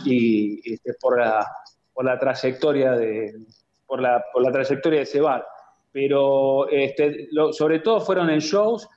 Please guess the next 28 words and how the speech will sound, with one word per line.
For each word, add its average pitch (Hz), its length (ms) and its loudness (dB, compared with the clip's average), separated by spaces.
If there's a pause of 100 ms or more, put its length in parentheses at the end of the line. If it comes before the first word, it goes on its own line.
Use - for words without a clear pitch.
(220)
hemos 180 360 -2
hecho 180 220 0
también, 170 460 -2
eh, 135 680 2
eventos 156 380 0
solidarios, 156 880 0 (600)
eh, 117 600 -4 (560)
pero 147 440 0
va, - 280 -2
principalmente 214 920 0
en, 175 160 0 (120)
en 139 160 -4
festivales 151 560 2
de 165 100 2
tango, 196 800 -2
eh, 127 420 -2
como 131 140 -2
el 123 60 -4
Festival 147 340 0
de 147 100 2
Boedo, 165 480 2
que 127 120 -4
te 135 80 -2
decía, 156 440 0
La 139 120 2
Orden 139 200 0
del 131 120 0
Buzón. 135 600 -2